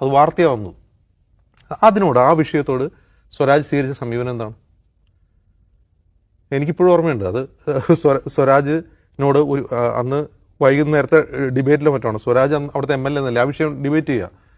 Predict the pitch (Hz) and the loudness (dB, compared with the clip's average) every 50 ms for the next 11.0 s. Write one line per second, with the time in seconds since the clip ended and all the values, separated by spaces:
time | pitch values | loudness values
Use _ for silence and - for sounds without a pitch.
0 | _ _ _ _ - 139 135 139 147 151 160 160 160 139 120 - 135 131 123 - | _ _ _ _ 0 2 2 2 2 2 0 0 0 -2 -4 -6 -6 -6 -6 -6
1 | 135 127 - - 151 143 160 160 160 151 139 131 147 143 127 120 120 110 107 104 | -8 -10 -2 0 2 2 4 2 2 2 0 -2 -2 -2 -2 -2 -4 -6 -6 -6
2 | 120 104 107 107 104 101 92 95 - _ _ _ _ _ _ _ _ _ _ - | -6 -6 -6 -6 -8 -8 -10 -14 -16 _ _ _ _ _ _ _ _ _ _ -8
3 | 131 127 143 139 139 135 131 127 127 123 123 117 120 113 107 113 110 117 123 123 | -6 -2 0 0 0 0 -2 -4 -4 -6 -6 -6 -6 -6 -6 -8 -8 -8 -8 -8
4 | 120 127 139 131 - 143 135 123 123 131 135 127 120 117 113 113 110 113 117 113 | -8 -8 -8 -4 -2 0 0 2 2 0 0 0 -2 0 0 0 0 0 -2 -2
5 | 110 110 101 98 117 104 104 107 - 110 117 117 117 117 123 113 117 120 120 113 | -2 -4 -6 -6 -6 -6 -6 -8 -8 -8 -8 -8 -6 -6 -6 -6 -6 -6 -6 -6
6 | 107 110 113 110 104 104 101 101 101 98 92 - _ _ _ _ _ _ 127 127 | -6 -8 -8 -6 -6 -4 -6 -6 -6 -8 -10 -14 _ _ _ _ _ _ -2 0
7 | 131 139 131 - 139 123 117 117 117 113 120 117 117 117 113 113 120 117 107 117 | 0 0 -2 -2 -2 -2 -2 -4 -6 -6 -6 -6 -4 -6 -6 -6 -6 -6 -6 -4
8 | 127 123 123 113 113 113 113 107 107 104 104 120 - - - 127 120 123 123 120 | -4 -4 -4 -4 -6 -6 -8 -6 -8 -8 -8 -10 -12 -10 -8 -6 -6 -4 -4 -2
9 | 127 131 123 127 127 135 135 131 135 135 131 127 117 110 113 107 107 107 110 113 | 0 2 2 2 2 0 -2 -2 -4 -4 -4 -4 -4 -4 -6 -4 -4 -2 -2 -2
10 | 120 127 123 120 117 113 123 120 117 117 123 120 113 117 113 110 110 120 - | -4 -4 -4 -4 -6 -6 -6 -6 -6 -6 -6 -6 -8 -8 -8 -8 -10 -12 -12